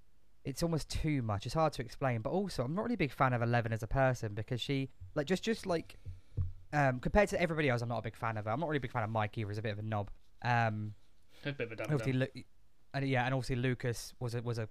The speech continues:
Speaker 1: complete knobhead to start with, and, and he's a, he has a nice, he's a, but he did have a nice character arc in the end.
Speaker 2: Mm.
Speaker 1: Um,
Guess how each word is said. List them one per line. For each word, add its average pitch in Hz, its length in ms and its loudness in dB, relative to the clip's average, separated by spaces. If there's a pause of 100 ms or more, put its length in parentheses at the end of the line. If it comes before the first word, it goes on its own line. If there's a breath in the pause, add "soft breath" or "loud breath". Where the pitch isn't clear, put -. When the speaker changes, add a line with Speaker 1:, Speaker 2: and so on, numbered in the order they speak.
Speaker 1:
complete 113 300 -4
knobhead 110 340 0
to - 100 -4
start 110 340 0
with, 107 200 -2
and, 104 280 -4
and 117 80 -4
he's 113 140 -2
a, 107 200 -2
he 120 100 -2
has 110 100 0
a 107 40 0
nice, 107 220 0
he's 123 140 -4
a, 113 180 0
but 120 100 -4
he 117 80 -4
did 117 140 0
have 107 80 0
a 117 60 -2
nice 101 160 0
character 110 480 -2
arc 101 160 -4
in 104 80 -6
the 107 120 -4
end. 101 360 -8 (400)
Speaker 2:
Mm. 123 100 -4
Speaker 1:
Um, 113 460 2